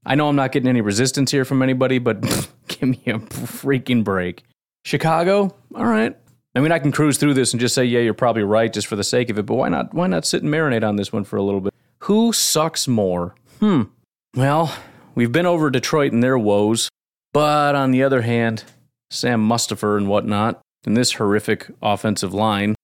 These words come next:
You gotta worry about the Lions linebackers, but at the same time, who are they threatened by? Cole Kmet?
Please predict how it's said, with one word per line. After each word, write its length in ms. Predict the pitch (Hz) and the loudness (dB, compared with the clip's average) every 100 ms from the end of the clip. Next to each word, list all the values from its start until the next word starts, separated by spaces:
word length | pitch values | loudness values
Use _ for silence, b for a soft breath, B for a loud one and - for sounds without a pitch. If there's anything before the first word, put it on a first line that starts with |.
| - | -8
You 80 | 104 | 0
gotta 180 | 135 139 | 2 2
worry 180 | 143 | 2
about 200 | 135 120 | 2 0
the 60 | 120 | 2
Lions 600 | 110 123 127 113 101 - | 0 2 0 0 -2 -4
linebackers, 640 | 107 123 147 107 101 113 104 | -2 0 2 2 2 0 0
but 100 | 110 | 0
at 60 | |
the 80 | 104 | 0
same 300 | - 127 113 | 0 0 0
time, 280 | 131 120 107 | 0 0 0
who 360 | 107 139 131 | -2 -2 0
are 80 | 131 | 2
they 120 | 113 | 2
threatened 360 | 110 127 117 98 | 0 0 0 0
by? 140 | 92 | -2
Cole 360 | 92 - 120 113 | -4 -2 0 0
Kmet? 480 | - 101 101 135 | -2 0 0 -2